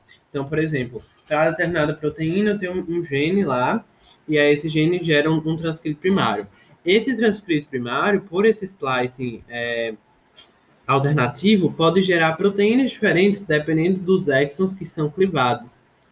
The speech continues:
junto dos introns. E aí a gente vai ter essas proteínas distintas codificadas pelo mesmo gene.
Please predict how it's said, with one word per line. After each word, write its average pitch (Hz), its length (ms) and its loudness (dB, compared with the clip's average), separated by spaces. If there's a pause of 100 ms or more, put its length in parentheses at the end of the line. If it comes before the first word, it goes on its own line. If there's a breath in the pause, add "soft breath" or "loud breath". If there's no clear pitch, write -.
(320)
junto 135 280 -2
dos 151 220 -2
introns. 123 520 -4 (240 soft breath)
E 139 80 0
aí 135 180 4
a 135 60 2
gente 135 220 -2
vai 131 140 -2
ter 135 120 -2
essas 127 300 -2
proteínas 156 480 2
distintas 196 560 0
codificadas 196 680 -2
pelo 208 240 2
mesmo 180 360 2
gene. 131 380 0